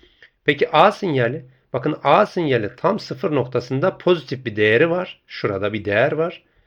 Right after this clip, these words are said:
Ve pozitif yönde artmaya ne yapıyor? Devam ediyor. Dolayısıyla A sinyali B sinyalinden ileridedir diyoruz. Peki aradaki fark ne kadar? İşte aradaki fark da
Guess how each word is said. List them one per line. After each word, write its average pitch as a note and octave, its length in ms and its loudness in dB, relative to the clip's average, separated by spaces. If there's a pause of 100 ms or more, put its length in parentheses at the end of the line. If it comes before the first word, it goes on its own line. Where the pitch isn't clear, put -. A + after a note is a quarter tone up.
(420)
Ve D#3 340 2
pozitif E3+ 460 -2
yönde C3+ 300 0
artmaya D3 500 0
ne F3 60 -2
yapıyor? D#3+ 480 -2
Devam A2+ 280 2
ediyor. F2 280 -12 (580)
Dolayısıyla D#3+ 800 2 (580)
A E3 240 6
sinyali G#2 760 -4 (360)
B E3 260 4
sinyalinden A#2 840 -4 (100)
ileridedir D3+ 640 4
diyoruz. F#2 460 -14
Peki E3 280 -6
aradaki D#3+ 440 0
fark C3 360 -2
ne C3+ 140 -2
kadar? - 500 -6 (320)
İşte - 200 -8
aradaki C3+ 440 2
fark B2+ 360 0
da C#3 240 -4